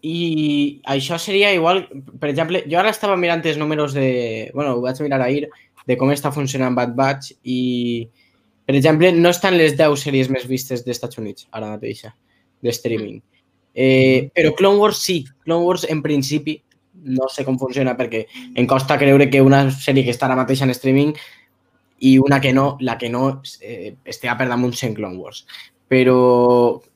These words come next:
Speaker 1: em, si l'està mirant ara la gent Clone Wars, probablement siga perquè això que ha aparegut en Mandalorian. Entonces,
Speaker 2: Mhm.
Speaker 1: si a-, si Omega apareix en Boba Fett, pues això faria que Bo-, pues que tots ve-, es posaren a veure Bad Batch.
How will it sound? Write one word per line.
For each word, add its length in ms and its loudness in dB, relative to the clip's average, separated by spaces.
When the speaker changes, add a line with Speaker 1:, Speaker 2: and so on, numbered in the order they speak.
Speaker 1:
em, 760 0
si 200 -4
l'està 300 0
mirant 300 2
ara 140 4
la 140 4
gent 300 -2
Clone 240 -2
Wars, 220 -2
probablement 520 0
siga 220 0
perquè 200 -2
això 180 -6
que 60 0
ha 60 -2
aparegut 340 -4
en 180 -6
Mandalorian. 600 -4
Entonces, 400 -4
Speaker 2:
Mhm. 60 -16
Speaker 1:
si 240 0
a-, 120 2
si 300 -6
Omega 360 2
apareix 320 -2
en 120 0
Boba 200 4
Fett, 320 -4
pues 140 -10
això 320 -2
faria 380 -2
que 320 2
Bo-, 240 -2
pues 200 -12
que 140 -12
tots 260 -6
ve-, 200 -4
es 100 -10
posaren 440 -4
a 60 -6
veure 440 -2
Bad 220 -10
Batch. 200 -16